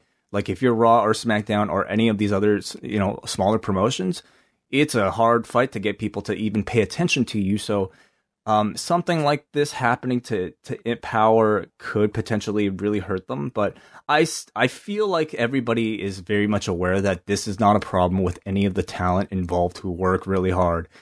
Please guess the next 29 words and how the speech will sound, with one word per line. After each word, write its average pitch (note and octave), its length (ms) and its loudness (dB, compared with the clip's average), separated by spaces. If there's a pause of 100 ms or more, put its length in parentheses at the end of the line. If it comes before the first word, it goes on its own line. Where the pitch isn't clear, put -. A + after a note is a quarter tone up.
(180)
More G2+ 200 2
so G#2 180 2
a F#2+ 60 2
problem F#2+ 500 0
with F#2+ 280 -2 (200)
one C#3 160 2
commentator, A#2+ 720 4 (240)
and A2 160 2
you G#2 80 2
can G#2 120 -2
certainly A#2+ 300 2
place G#2+ 280 2
the G2 80 -8
blame G2 260 0
on, F#2 320 0
on G2 80 0
the G2 80 0
producers G2 480 -2
of F#2 80 -4
the F#2+ 80 -2
show F2+ 280 0
as E2+ 140 -6
well F#2+ 320 2
for F2+ 400 -4
letting G2+ 180 0
something G2 280 -6
like F#2 160 -6
this F#2 160 -8
go. F2+ 320 -4